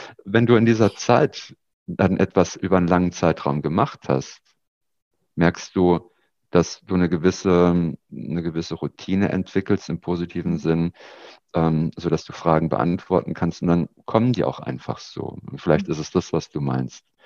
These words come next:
Speaker 2: Mhm.
Speaker 1: dass du diese Sachen dann so kommen einfach, ne?
Speaker 2: Mhm. Lass uns noch mal ganz kurz zu Hatha Vinyasa Parampara zurückkommen
Speaker 1: Mhm.
Speaker 2: und zu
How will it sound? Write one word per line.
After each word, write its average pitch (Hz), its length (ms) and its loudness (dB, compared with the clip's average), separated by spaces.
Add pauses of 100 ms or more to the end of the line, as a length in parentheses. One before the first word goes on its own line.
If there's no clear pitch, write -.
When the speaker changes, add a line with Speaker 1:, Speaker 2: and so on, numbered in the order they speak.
Speaker 2:
Mhm. 196 220 0
Speaker 1:
dass 190 160 -4
du 85 80 -2
diese 76 200 -4
Sachen 80 520 0
dann 82 300 -6
so 80 180 -6
kommen 101 460 0
einfach, - 580 -12 (100)
ne? - 180 -6
Speaker 2:
Mhm. 175 340 -12 (1300)
Lass 190 160 0
uns 233 160 6
noch 220 100 8
mal 208 140 8
ganz 196 220 4
kurz - 360 -2
zu 180 340 4
Hatha 180 220 4
Vinyasa 170 540 2 (160)
Parampara 156 720 2
zurückkommen 156 840 -2 (800)
Speaker 1:
Mhm. 175 60 2
Speaker 2:
und 170 360 2 (440)
zu 180 520 6